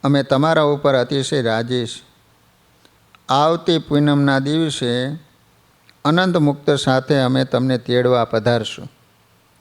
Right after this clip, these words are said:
અને અક્ષરધામમાં યુગોના યુગ સુધી અખંડ અમારી સાથે રાખશું." આ રીતે સ્વામિનારાયણ ભગવાન દર્શન આપી ધામમાં તેડી જવાનો કોલ દઈને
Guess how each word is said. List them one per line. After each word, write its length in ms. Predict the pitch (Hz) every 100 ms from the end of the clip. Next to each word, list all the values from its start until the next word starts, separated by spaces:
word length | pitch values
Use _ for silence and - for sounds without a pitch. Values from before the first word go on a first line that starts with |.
| _ _ _ _ _ _ _ - - - -
અને 160 | 135 139
અક્ષરધામમાં 1200 | 139 - 185 180 139 147 160 156 156 165 170 160
યુગોના 800 | 131 131 147 165 180 175 170 160
યુગ 500 | 139 139 160 170 165
સુધી 680 | 147 - 135 139 147 160 151
અખંડ 480 | 123 - 165 185
અમારી 420 | 165 139 139 139 127
સાથે 460 | - 117 - 131
રાખશું." 520 | 110 113 - - - - _ _ _ _ _ _ _ _ _ _ - _ _ -
આ 100 | 151
રીતે 400 | 156 156 156 151
સ્વામિનારાયણ 680 | 139 135 135 147 147 139 139
ભગવાન 500 | 135 123 139 135 139
દર્શન 380 | 131 127 - 135
આપી 280 | 127 127 135
ધામમાં 480 | 117 117 127 123 120
તેડી 320 | 127 143 143
જવાનો 380 | 127 127 123 120
કોલ 420 | - 113 117 120
દઈને 640 | 117 139 156 120 120 127